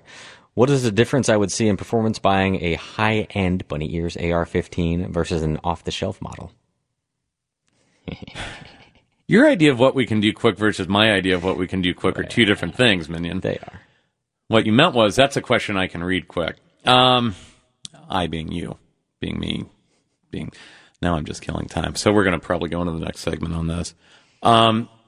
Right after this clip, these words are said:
Speaker 2: I'm gonna make that a broader question, just talk about expectations. Um, so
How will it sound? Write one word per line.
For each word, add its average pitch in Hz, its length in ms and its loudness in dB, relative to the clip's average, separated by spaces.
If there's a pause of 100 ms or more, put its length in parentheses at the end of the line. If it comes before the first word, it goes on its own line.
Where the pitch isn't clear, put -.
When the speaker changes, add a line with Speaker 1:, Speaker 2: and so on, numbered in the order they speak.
(420)
Speaker 2:
I'm 160 140 4
gonna 175 160 4
make 123 240 2
that 120 140 4
a 101 40 0
broader 101 340 2
question, 98 500 -2
just 92 200 -2
talk 92 200 0
about 90 320 -2 (500)
expectations. 87 1300 -4 (800)
Um, 98 720 0
so 107 720 2